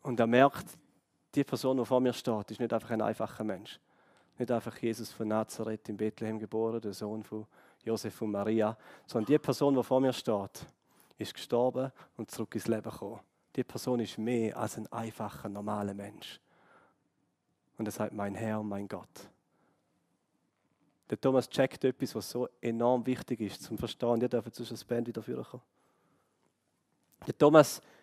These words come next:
checkt etwas, was so wichtig ist zum Verstehen. Er checkt, dass mit Jesus, dass er mit Jesus nicht einem einfachen Menschen in die Augen schaut, sondern am lebendigen Gott selber.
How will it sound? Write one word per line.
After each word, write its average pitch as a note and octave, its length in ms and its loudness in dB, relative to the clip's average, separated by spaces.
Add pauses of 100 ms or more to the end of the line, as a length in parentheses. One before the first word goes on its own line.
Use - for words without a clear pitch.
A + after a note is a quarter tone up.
(120)
checkt - 320 6
etwas, D3 320 4
was B2 160 0
so D3 240 6
wichtig C#3 380 2
ist - 160 -2
zum B2 140 -2
Verstehen. A2+ 520 0 (960)
Er B2 140 0
checkt, - 340 2
dass B2+ 140 0
mit B2+ 240 0
Jesus, D3 640 2 (600)
dass A#2+ 160 -4
er B2+ 60 0
mit B2 180 2
Jesus C#3 300 4
nicht C#3 140 2
einem B2+ 160 4
einfachen B2+ 500 2
Menschen B2 260 0
in - 60 -14
die B2+ 80 2
Augen A#2+ 260 2
schaut, A2+ 300 -2
sondern A2+ 280 -2
am A2 300 -4 (300)
lebendigen A2+ 520 0
Gott A2+ 240 -2
selber. A2 440 -2